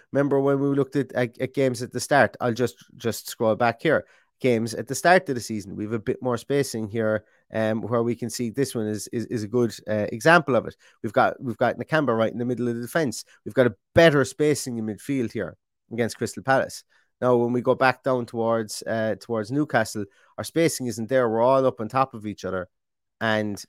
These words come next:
we've got massive gaps that teams can just play in over, over the top of our fullbacks, and then our centre halves are scrambling to get out towards that ball. So it's, it's not a, it's not a good setup.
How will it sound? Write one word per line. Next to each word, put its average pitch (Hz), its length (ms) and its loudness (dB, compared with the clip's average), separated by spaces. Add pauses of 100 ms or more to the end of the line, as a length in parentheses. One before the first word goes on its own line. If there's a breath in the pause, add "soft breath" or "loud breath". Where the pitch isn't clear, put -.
we've 113 180 -4
got 113 160 -4
massive 123 380 -4
gaps 123 340 -2
that 107 160 -6
teams 113 240 -6
can 101 140 -10
just 104 180 -10
play 104 240 -4
in 113 140 -4
over, 110 400 0 (260 soft breath)
over 127 220 4
the 107 40 -8
top 123 280 0
of - 80 -20
our 98 100 -6
fullbacks, 104 600 -6 (360)
and 117 140 0
then 113 120 -2
our 110 100 0
centre 110 320 -2
halves 107 300 -2
are 98 260 -2 (180 soft breath)
scrambling 110 720 0
to - 80 -20
get 104 160 -2
out 104 200 -2
towards 98 360 -4
that 90 180 -10
ball. 87 240 -6
So - 140 -10
it's, 107 160 -8
it's - 160 -6
not 139 240 2
a, - 20 0
it's - 220 -6
not 127 160 0
a 110 40 -4
good 98 220 -6
setup. 87 300 -10